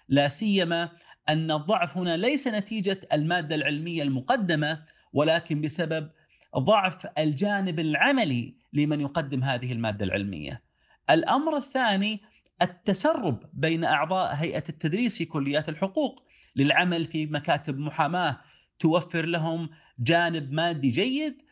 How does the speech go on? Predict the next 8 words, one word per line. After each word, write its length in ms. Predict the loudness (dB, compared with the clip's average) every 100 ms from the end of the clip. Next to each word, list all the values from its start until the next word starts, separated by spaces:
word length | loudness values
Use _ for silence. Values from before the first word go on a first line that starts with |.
| _
بالإضافة 680 | 0 0 0 -2 0 0 -2
إلى 340 | -4 -2 -4 -2
إشباع 640 | -4 -2 0 0 -2 -6 _ -20 _ 2
الرغبات، 880 | 2 2 -2 -2 0 0 0 -4 -14 _ _ -20 _ 0
آه، 320 | 2 2 -2 0
العملية 840 | 0 2 0 0 2 2 0 -4 -12 _ _ 0
للممارس 1080 | 0 0 -4 _ 0 2 2 0 0 -2
القانوني 800 | -4 0 0 0 -2 -2 -4 -8